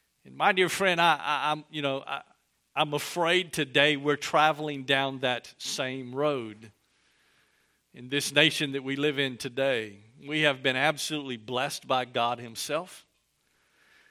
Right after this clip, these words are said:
More than we could ever begin to imagine. And what have we done? And matter of fact, I'm afraid we've come to the point today we have more knowledge. We have access to more knowledge.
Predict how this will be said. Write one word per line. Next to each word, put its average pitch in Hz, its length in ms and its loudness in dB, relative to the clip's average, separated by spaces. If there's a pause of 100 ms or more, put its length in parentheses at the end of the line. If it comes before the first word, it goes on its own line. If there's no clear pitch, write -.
(340)
More 151 400 4
than 143 220 0
we 160 140 2
could 143 240 2
ever 160 520 0
begin 143 840 -2
to 143 280 -6
imagine. 135 760 -6 (1700)
And 131 120 -14
what 208 160 0
have 208 220 -4
we 170 120 2
done? 139 560 0 (1500)
And 139 140 -18
matter 170 220 8
of 151 80 0
fact, 180 260 6
I'm 151 140 0
afraid 185 360 2
we've 147 180 0
come 185 200 -2
to 160 120 -6
the 131 100 -4
point 175 280 -4
today 143 240 0
we 156 160 0
have 143 160 2
more 156 220 -2
knowledge. 151 840 -2 (400)
We 147 100 -2
have 143 160 2
access 165 540 -2
to 165 80 -8
more 156 180 -4
knowledge. 160 760 -2